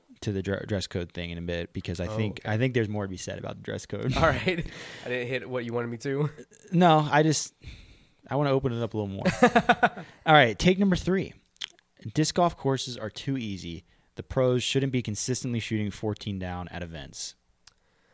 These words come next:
Speaker 2: Uh, you know what? It, it depends on, this is very much, I feel like people look at this in comparison to ball golf.
Speaker 1: Mm-hmm.
Speaker 2: Um,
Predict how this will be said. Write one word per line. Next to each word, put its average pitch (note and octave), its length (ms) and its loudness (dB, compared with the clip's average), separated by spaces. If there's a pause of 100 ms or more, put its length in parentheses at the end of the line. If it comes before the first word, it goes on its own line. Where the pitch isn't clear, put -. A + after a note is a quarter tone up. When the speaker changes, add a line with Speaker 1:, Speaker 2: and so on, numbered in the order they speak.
(1080)
Speaker 2:
Uh, F3 420 8 (300)
you F3 120 4
know G3+ 200 6
what? G3 300 4
It, C#3+ 340 -10 (680)
it D#3+ 80 -6
depends G#3+ 240 2
on, G3+ 280 4 (680)
this E3 160 0
is G3+ 100 -6
very D#3+ 240 4
much, D3 420 0 (200)
I C3 100 2
feel D3+ 140 2
like C#3+ 120 2
people A#2+ 300 -2
look A2+ 200 0
at G#2+ 180 -2
this G#2+ 220 -2
in A2 100 -6
comparison G#2+ 480 -6
to G2 60 -8
ball G2+ 240 -2
golf. G#2+ 400 -2 (220)
Speaker 1:
Mm-hmm. G2+ 380 -6
Speaker 2:
Um, G#2+ 560 4